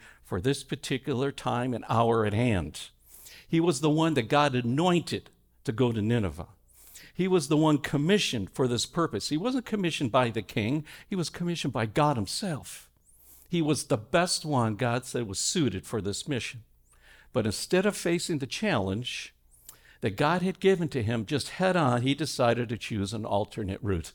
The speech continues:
<laughs> which we certainly shared about yes-, uh, last week. And I have to tell you, I really strongly believe right now in our nation's history,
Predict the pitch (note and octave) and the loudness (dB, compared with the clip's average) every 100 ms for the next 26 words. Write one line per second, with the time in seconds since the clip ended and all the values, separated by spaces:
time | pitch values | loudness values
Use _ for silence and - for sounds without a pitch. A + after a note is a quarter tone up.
0 | - - - F3+ - - - - - - | -20 -14 -6 -6 -4 -8 -8 -12 -4 -2
1 | E3 C3+ B2+ - A2+ F#2 F#2 E2+ - A2+ | -2 -2 -2 0 0 0 -2 -8 -6 -4
2 | - - - E2+ E2+ G#2 G2+ - G#2+ E2 | -4 -6 -6 -2 0 2 0 -2 -4 -6
3 | _ _ - - _ - _ - _ - | _ _ -20 -20 _ -20 _ -20 _ -10
4 | A#2+ D3+ F3 - - D3+ C3+ G#2+ G2 F#2+ | -6 -4 -2 -4 -2 0 2 2 0 0
5 | A#2 C#3 - - A#2+ A#2+ B2 G#2+ G#2 A2 | -2 -2 -6 -4 -2 -2 -4 -4 -2 -2
6 | - G2 B2+ C#3+ A#2+ G#2+ F#2+ F2+ - _ | 0 -2 -2 -2 -2 -2 -2 -4 -8 _
7 | _ _ _ _ - G2 F2+ F#2+ A#2 B2+ | _ _ _ _ -6 -2 0 0 -2 -6
8 | - - B2 - F#2+ E2+ | -6 -6 -8 -4 -4 -4